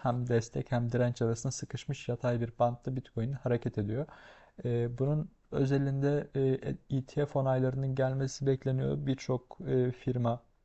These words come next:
ki bugün itibariyle, e, az önce, e, BlackRock, VanEck gibi birçok firmanın, e, E T F başvurularını güncellediği haberleri geldi piyasaya.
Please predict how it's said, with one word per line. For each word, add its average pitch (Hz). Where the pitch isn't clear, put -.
ki 127
bugün 123
itibariyle, 117
e, 120
az 113
önce, 113
e, 117
BlackRock, 113
VanEck 117
gibi 117
birçok 123
firmanın, 123
e, -
E 123
T 127
F -
başvurularını 120
güncellediği 120
haberleri 123
geldi 131
piyasaya. 135